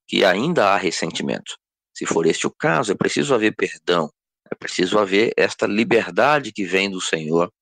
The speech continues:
para que novas posições sejam tomadas. E, claro, sem dúvida nenhuma, o desapontamento, a tristeza de ter se unido a uma pessoa e depois ter sido abandonado por ela em função das questões que já foram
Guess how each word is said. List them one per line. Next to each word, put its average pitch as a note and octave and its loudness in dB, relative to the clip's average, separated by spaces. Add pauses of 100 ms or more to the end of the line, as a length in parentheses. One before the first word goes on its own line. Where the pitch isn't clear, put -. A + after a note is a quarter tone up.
para - -14
que - -6
novas A#2+ 2
posições G2 -2
sejam E2+ -2
tomadas. D#2 -2
E, G#2+ 0
claro, G#2+ 2
sem F#2+ -4
dúvida G2+ 0
nenhuma, F#2+ 0 (260)
o G2 -2
desapontamento, F#2 0
a - -8
tristeza G2 0 (240)
de F2+ -6
ter E2+ 0
se - -2
unido F#2+ 0
a G#2 2
uma G2+ 0
pessoa F#2 0 (160)
e E2+ -8
depois F2+ -2
ter - -4
sido F2+ 0
abandonado G#2 2
por E2 0
ela F2+ 4 (420)
em F2+ -4
função E2 0 (340)
das D#2+ 0
questões - -4
que - -6
já D#2+ 2
foram E2 -2